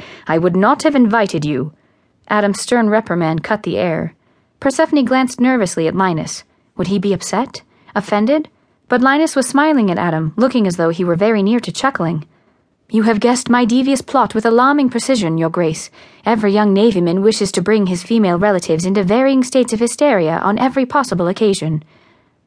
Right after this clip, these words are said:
Adam raised an eyebrow, but his lip twitched with suppressed mirth. How odd that these two, so different in many respects,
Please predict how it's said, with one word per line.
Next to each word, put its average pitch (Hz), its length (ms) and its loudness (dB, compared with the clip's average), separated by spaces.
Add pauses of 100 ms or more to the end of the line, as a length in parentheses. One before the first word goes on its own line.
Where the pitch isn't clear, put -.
(120)
Adam 185 240 0
raised 190 260 0
an 175 80 -2
eyebrow, 175 440 0 (180)
but 220 140 0
his 226 120 0
lip 285 200 -2
twitched - 360 -2
with 202 160 -2
suppressed - 400 -4
mirth. 190 420 -2 (420)
How 285 180 0
odd 214 380 2
that 196 180 -4
these 247 240 0
two, 165 380 -2
so 262 200 -2
different 233 460 -2
in 208 140 0
many 247 200 2
respects, 160 540 -6